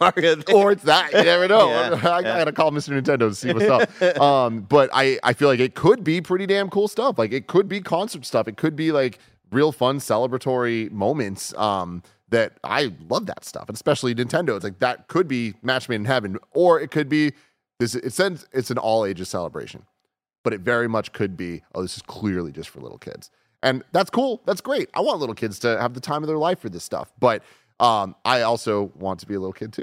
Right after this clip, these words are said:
Speaker 2: <laughs> Like, I,
Speaker 1: Yeah.
Speaker 2: I wanna have stuff fun for me. Um,
Speaker 1: Let's have a Mario bar, you know, for
Speaker 2: Yeah,
Speaker 1: the, for the adults.
Speaker 2: for the adults,
Speaker 1: A Barrio.
Speaker 2: man. <laughs> Barrio, that's good.
Speaker 1: Mm-hmm.
Speaker 2: Um, but yeah, this, I, I feel like, uh, Bear, to your point about it being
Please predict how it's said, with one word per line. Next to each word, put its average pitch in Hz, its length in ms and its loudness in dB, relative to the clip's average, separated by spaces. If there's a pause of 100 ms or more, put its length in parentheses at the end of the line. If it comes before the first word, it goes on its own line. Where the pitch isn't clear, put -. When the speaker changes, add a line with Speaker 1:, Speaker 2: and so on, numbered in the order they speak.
(100)
Speaker 2:
<laughs> - 100 -20
Like, 131 240 0
I, 139 100 4
Speaker 1:
Yeah. 117 180 0
Speaker 2:
I 165 40 -2
wanna 175 220 0
have 127 120 -4
stuff 147 160 0
fun 147 160 -2
for 151 140 -6
me. 180 180 0 (300)
Um, 127 220 4
Speaker 1:
Let's 147 160 0
have 208 120 0
a 147 60 0
Mario 123 340 0
bar, 85 540 -8 (180)
you 117 140 -8
know, 107 180 -4
for - 160 -8
Speaker 2:
Yeah, 196 260 2
Speaker 1:
the, 175 60 0
for 147 100 -2
the 143 60 0
adults. 104 400 -2
Speaker 2:
for 240 140 2
the 180 160 2
adults, 143 480 0
Speaker 1:
A - 20 2
Barrio. 117 580 2 (140)
Speaker 2:
man. 123 80 -4
<laughs> - 0 -
Barrio, 95 380 -4
that's 101 160 -8
good. 87 320 -8
Speaker 1:
Mm-hmm. 123 340 -4
Speaker 2:
Um, 110 380 2
but 131 160 0
yeah, 135 260 0
this, 135 400 -4 (400)
I, 156 160 2
I 156 100 4
feel 185 220 2
like, 180 240 2
uh, 127 200 4
Bear, 120 260 0
to - 100 -10
your 120 80 -2
point 104 280 -2
about 98 260 0
it 107 120 -4
being 98 440 -4